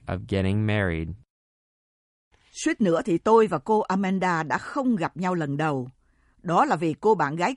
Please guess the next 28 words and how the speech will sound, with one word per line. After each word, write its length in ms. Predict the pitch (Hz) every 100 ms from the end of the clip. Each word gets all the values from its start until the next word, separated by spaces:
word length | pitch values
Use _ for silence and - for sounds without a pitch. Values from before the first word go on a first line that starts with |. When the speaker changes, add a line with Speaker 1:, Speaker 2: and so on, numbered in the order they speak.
| -
Speaker 2:
cũ 340 | 180 160 233 285
của 100 | 156
tôi 420 | - 214 220 196 - _ _ -
nói 260 | 165 196 233
dối 360 | 208 208 302
với 280 | 190 220 247
Amanda 600 | - 185 196 202 190 190
về 200 | 156 147
tôi 440 | - 202 208 202 165 _ _ _ _ _
và 140 | 165 160
nói 200 | 180 277
rằng 280 | 220 170 151
tôi 200 | 220 214
là 100 | 160
người 260 | 165 156
rất 260 | 139 330 -
kiêu 200 | 233 196
ngạo. 380 | 185 156 127 - _ _ _ _ _ _ -
May 240 | 190 202
thay, 320 | 185 196 196 175
cô 160 | 190 185
Amanda 560 | - 180 185 175 165
đã 140 | 143 170
không 340 | - 285 254
nghe 240 | 247 226 214
theo 360 | - 220 202 185
cô 180 | 190 180
ấy. 340 | 165 170 262